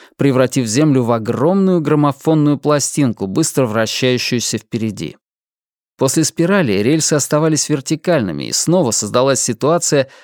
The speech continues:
когда в летящем отвесно вниз вагончике должна была бы наступить невесомость.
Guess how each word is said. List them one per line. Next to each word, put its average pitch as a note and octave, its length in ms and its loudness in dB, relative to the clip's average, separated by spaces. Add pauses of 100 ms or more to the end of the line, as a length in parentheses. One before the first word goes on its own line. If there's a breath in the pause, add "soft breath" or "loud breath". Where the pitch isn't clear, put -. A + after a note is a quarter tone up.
(100)
когда C3 320 0
в C3 40 0
летящем C#3 540 0
отвесно C#3 460 -2
вниз B2+ 420 0
вагончике D3 640 -2
должна G#2+ 420 0
была D3 240 2
бы C3+ 140 0
наступить G#2 640 -4
невесомость. A2+ 840 -4